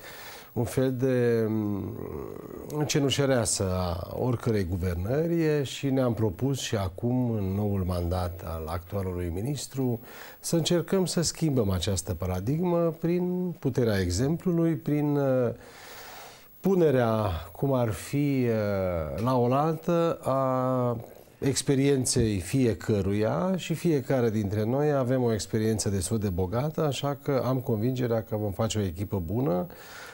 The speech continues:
și că la finalul acestui mandat sperăm să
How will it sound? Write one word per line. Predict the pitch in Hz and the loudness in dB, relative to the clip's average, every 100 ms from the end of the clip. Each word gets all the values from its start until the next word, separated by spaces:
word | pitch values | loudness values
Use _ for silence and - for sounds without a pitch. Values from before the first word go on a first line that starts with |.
| - | -18
și | - - 165 | -8 -2 0
că | 170 175 | 2 2
la | 139 | 2
finalul | 110 - 113 131 123 | 2 0 2 2 2
acestui | 101 127 120 135 | 0 -2 -2 -2
mandat | 107 104 95 92 117 147 156 | 0 0 0 0 0 -2 -4
sperăm | - - 123 117 147 143 | -6 -4 0 2 0 0
să | 123 - | -4 -2